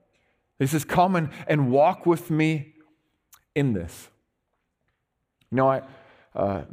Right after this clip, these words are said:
for those of you who have been following along in our, in our, uh, Holy Week Bible, uh, our devotional Bible study that we've been doing this week, there's a prayer in there yesterday that just really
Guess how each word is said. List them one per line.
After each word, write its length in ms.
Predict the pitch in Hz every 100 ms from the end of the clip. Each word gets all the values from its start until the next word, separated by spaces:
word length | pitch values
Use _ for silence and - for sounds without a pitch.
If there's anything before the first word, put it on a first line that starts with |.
| -
for 100 | 156
those 160 | 170 156
of 100 | 143
you 140 | 143
who 140 | 139
have 120 | 127 123
been 360 | 123 120 127
following 400 | - 151 139 139
along 260 | 123 127 135
in 80 | 127
our, 260 | 107 120
in 80 | 113
our, 280 | 107 104 101 95 90
uh, 60 | 87 101 -
Holy 340 | - 139 120
Week 260 | 120 120 -
Bible, 460 | 107 123 117 101 - _ - _ _ _ _ _ _ _ _ _ _ _ -
uh, 300 | 101 95 90 101 -
our 120 | 113 101
devotional 500 | 117 131 - 107 95
Bible 240 | 98 101
study 220 | - 101
that 100 | 95
we've 80 | 98
been 80 | 98
doing 160 | 98
this 160 | 92 -
week, 240 | 95 87 _ _ _ _ _ _
there's 160 | 120
a 40 | 123
prayer 340 | - 180 214
in 140 | 196 123
there 140 | 107
yesterday 500 | 101 101 - 98 90
that 120 | 92
just 340 | 101 110 101 -
really 840 | 123 104 107 120 139 131 120 104